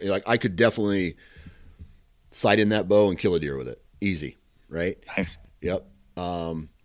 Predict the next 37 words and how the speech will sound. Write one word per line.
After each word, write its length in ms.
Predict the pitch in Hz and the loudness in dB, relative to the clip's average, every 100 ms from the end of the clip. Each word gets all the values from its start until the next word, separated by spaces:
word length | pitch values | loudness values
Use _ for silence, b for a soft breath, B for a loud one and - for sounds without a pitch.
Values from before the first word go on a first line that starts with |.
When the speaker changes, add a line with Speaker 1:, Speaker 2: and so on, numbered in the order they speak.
| _ - _ - | _ -20 _ -18
Speaker 1:
then 260 | 87 113 | -2 0
I 100 | 120 | 2
went 200 | 113 110 | 2 4
over 240 | 113 107 101 | 4 2 0
to 140 | - | -2
Bear 580 | 80 82 92 101 117 147 _ - | -4 2 4 4 2 -2 _ -8
and 120 | 90 | -6
I 80 | 87 | -4
shot 400 | - 101 92 - - _ _ | -2 0 -2 -6 -20 _ _
Bears. 720 | 87 90 95 113 147 - - _ _ | 2 4 4 2 0 -4 -10 _ _
Um, 640 | 95 98 98 98 95 98 95 _ - _ _ b b b b b b - | -6 -4 -2 -2 -2 -4 -8 _ -20 _ _ b b b b b b -2
and, 140 | 113 | -2
and 200 | 120 113 | 0 0
some 180 | - 226 | 2 0
people 220 | 311 220 | 0 0
would 120 | 127 | 2
look 160 | 117 127 | 2 2
at 160 | 78 80 | 0 0
Bear 240 | 104 104 | 4 2
and 100 | 95 | 2
go, 140 | 85 | 0
"Hey, 160 | 85 110 | 2 2
Bear, 200 | 87 92 | 2 0
Bear 380 | 82 82 110 127 | 0 0 2 4
is 140 | 107 87 | 2 0
a 60 | |
top 320 | - 104 90 | -2 -2 -2
tier 380 | - 95 85 73 _ | -4 -2 -2 -4 _
company." 460 | - 80 - 62 - B B B B B B B B _ | -10 -8 -8 -12 -16 B B B B B B B B _
You 100 | - | -4
know, 180 | 107 101 - | 0 0 0
I've 140 | 139 | 0
shot 260 | - 156 85 | 2 0 2
Bears 260 | 104 104 | 4 4
in 60 | 95 | 2
the 80 | 80 | -6
past 580 | 104 90 92 90 - | -2 -2 -2 -4 -8